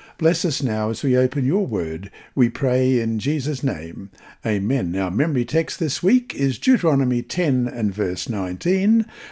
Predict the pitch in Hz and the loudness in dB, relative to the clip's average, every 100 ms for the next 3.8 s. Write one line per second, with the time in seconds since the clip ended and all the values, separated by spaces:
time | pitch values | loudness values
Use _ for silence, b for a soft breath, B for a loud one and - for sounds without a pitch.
0 | B 127 185 - 160 147 143 B B 135 | B 4 4 2 2 2 0 B B 2
1 | 196 220 139 110 - - 98 95 95 135 | 4 2 -2 -2 -4 -2 -2 -2 0 0
2 | 135 B B 170 143 135 180 220 185 170 | 0 B B 0 2 4 4 4 4 2
3 | - 170 214 151 107 101 98 - | -2 0 2 2 0 -4 -4 -8